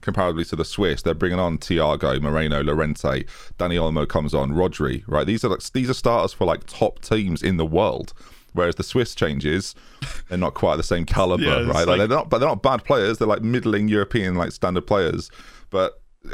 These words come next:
Speaker 1: as I say, Spain are bringing on some, like, elite talent to get them over the line, and that ultimately for me, I know it went to penalties, but, like, the mental exhaustion that the Swiss went through, like, whether you account this to the penalties or not, like, I think, I think it's definitely a factor of then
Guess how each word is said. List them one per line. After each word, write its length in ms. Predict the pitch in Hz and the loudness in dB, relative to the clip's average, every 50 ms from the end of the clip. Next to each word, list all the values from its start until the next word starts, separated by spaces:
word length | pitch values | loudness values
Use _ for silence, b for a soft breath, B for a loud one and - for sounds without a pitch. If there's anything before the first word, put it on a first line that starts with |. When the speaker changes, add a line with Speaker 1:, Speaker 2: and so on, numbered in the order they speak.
| 98 - - | -2 0 0
Speaker 1:
as 80 | 101 | 0
I 40 | 98 | -2
say, 220 | 92 - 104 87 78 | -2 0 -2 -2 -2
Spain 260 | - - 110 113 120 | -2 -2 0 0 0
are 40 | 101 | 0
bringing 200 | - 104 95 92 | 0 0 0 -2
on 80 | 87 82 | -2 -2
some, 180 | - 101 87 | -2 -2 -2
like, 140 | 82 - - | -2 -2 -2
elite 420 | 87 82 82 87 95 92 82 - - | -2 0 0 0 0 -2 -2 -6 -4
talent 380 | - - 92 87 85 78 - | -2 0 0 0 0 -2 -4
to 60 | - 80 | -4 -2
get 120 | - 80 | -2 0
them 100 | 71 85 | 0 0
over 160 | 82 78 78 | -2 0 0
the 80 | 78 78 | 0 0
line, 360 | 85 85 78 69 62 - - B B B B B B B B - - | 2 0 0 -2 -4 -6 -8 B B B B B B B B -8 -4
and 380 | 90 87 85 82 80 - - - - - _ - | -2 -2 -2 -2 -4 -6 -10 -14 -20 -20 _ -4
that 320 | 87 110 107 98 - - | 0 0 2 2 0 2
ultimately 440 | - 101 98 - - 101 92 85 87 82 | 2 2 2 0 0 -2 -2 0 -2 0
for 120 | - 87 | 0 0
me, 320 | 92 87 78 78 82 - - | 0 0 0 0 -2 0 0
I 100 | - 101 | 2 2
know 80 | 107 - | 4 2
it 40 | 90 | 2
went 100 | 95 78 | 0 0
to 60 | - 85 | 0 0
penalties, 460 | - 104 95 90 - 98 82 76 - | 2 2 0 0 0 -2 -2 -2 -2
but, 120 | - 78 | 0 0
like, 280 | 80 80 - - - B B B B B B B B B B B B B _ _ - - - - | 2 2 0 -2 -6 B B B B B B B B B B B B B _ _ -4 -2 0 0
the 80 | 117 | 0
mental 380 | 107 123 131 143 139 - 123 120 | 0 2 0 0 0 0 -2 -2
exhaustion 760 | 90 90 92 117 117 117 110 - - - - - - 82 - - - - | -2 0 0 2 2 2 0 -2 -4 -4 -4 -2 -4 -6 -6 -8 -6 -6
that 80 | 92 64 | -2 0
the 80 | 78 | 0
Swiss 400 | - - - - 101 92 - - | 0 0 2 0 0 2 2 2
went 220 | 104 101 92 - - | 0 0 0 0 0
through, 100 | 87 90 | 0 2
like, 140 | 101 107 101 | 2 2 2
whether 160 | 143 139 113 | 0 0 2
you 200 | 113 101 95 - - - - - | 0 0 -2 -2 -6 -8 -4 -4
account 260 | 76 - 110 95 76 | -2 0 0 0 0
this 100 | 76 - | -2 -4
to 60 | - 85 | -4 -2
the 40 | 80 | -2
penalties 340 | - 90 87 - - 73 | 0 0 0 -2 -2 -2
or 100 | 80 80 82 | 0 0 0
not, 260 | 90 85 76 - - | 0 0 0 0 0
like, 140 | 76 80 80 | 0 0 2
I 80 | 87 | 0
think, 260 | 87 - 90 82 78 - | 0 0 -4 -4 0 0
I 80 | 82 | 0
think 160 | 90 - 90 | 0 0 -2
it's 160 | 80 78 - - | -2 -4 -4 -6
definitely 340 | - 85 82 - - 73 | -8 -8 -6 -4 -2 -2
a 40 | 76 | -2
factor 540 | - - 87 - - - - - - - B B B B B B B B - | 0 0 0 0 -2 -4 -4 -4 -2 -4 B B B B B B B B -6
of 160 | - 90 - - | -6 -4 0 0
then 260 | 104 92 92 90 | 0 2 2 -2